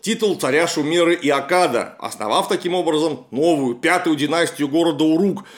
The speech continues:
После его смерти этот титул и лидерство вообще во всей, э, Южной Месопотамии переходит уже к совершенно другим людям. Это удивительно, потому что вот у нас были два союзника. У-, могущественный Урук и ещё один восставший город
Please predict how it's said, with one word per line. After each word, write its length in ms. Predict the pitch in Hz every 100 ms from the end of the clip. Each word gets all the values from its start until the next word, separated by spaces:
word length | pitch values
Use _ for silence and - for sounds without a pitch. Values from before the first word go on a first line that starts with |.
| - - -
После 260 | 156 143
его 180 | 151 139
смерти 440 | 131 127 214 196 156
этот 200 | 156 -
титул 480 | 190 196 175 - - _ _ -
и 120 | -
лидерство 460 | 123 196 170 151 156
вообще 360 | 143 147 - 170
во 140 | 156
всей, 380 | - 170 139 - -
э, 160 | 120
Южной 300 | 123 180 147
Месопотамии 760 | 147 143 - 151 170 165 151 123 - - _ _
переходит 500 | - 117 135 220 285 294 - -
уже 560 | 107 98 110 196 226 - _
к 80 | -
совершенно 460 | 101 101 - 139
другим 340 | 131 123 131 131
людям. 340 | 117 95 101 -
Это 280 | 180 208 -
удивительно, 680 | 147 131 131 123 98 101
потому 340 | - 113 139 143
что 420 | 131 117 - -
вот 160 | - 175
у 20 |
нас 140 | 156 135
были 160 | 151
два 220 | 127 143
союзника. 640 | 147 147 135 110 107 - -
У-, 100 | - 101
могущественный 720 | 120 160 214 180 - 151 151 110
Урук 460 | 107 160 262 - - _ - - _
и 100 | -
ещё 760 | 247 254 202 151 120 131 135 202
один 220 | 214 170
восставший 560 | 160 156 175 185 - 147
город 420 | 151 175 180